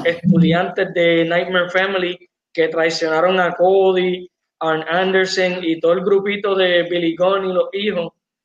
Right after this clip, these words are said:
Eh, para mí es un poco interesante porque, pues, es un stable que ninguno de los luchadores está trepado y pueden darle más auge, este, de lo que le han dado en Dark, porque la mayoría, pues, han perdido en Dark,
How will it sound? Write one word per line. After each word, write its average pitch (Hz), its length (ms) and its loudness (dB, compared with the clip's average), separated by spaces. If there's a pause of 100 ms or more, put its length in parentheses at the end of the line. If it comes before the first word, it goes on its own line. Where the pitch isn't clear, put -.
(320)
Eh, 151 640 2 (240)
para 190 220 2
mí 196 80 0
es 208 60 2
un 220 140 0
poco 240 200 0
interesante 247 600 -2
porque, 208 280 -2
pues, 190 260 -2
es 190 120 0
un 247 240 0
stable 240 600 -2
que 170 460 0 (240)
ninguno 185 460 0
de 226 80 2
los 226 100 2
luchadores 226 560 0
está 214 180 -2
trepado 185 600 0 (280)
y 175 720 -2 (760)
pueden 220 400 2
darle 233 260 2
más 208 300 -4
auge, 190 720 0
este, 170 340 -2
de 170 140 0
lo 170 120 -2
que 170 120 -4
le 160 80 -2
han 165 160 -6
dado 185 240 2
en 180 180 -4
Dark, 196 300 -4
porque 165 200 -8
la 156 120 -2
mayoría, 151 500 -4
pues, 143 240 -6 (480)
han 160 220 -4
perdido 185 340 0
en 185 140 -2
Dark, 214 340 -2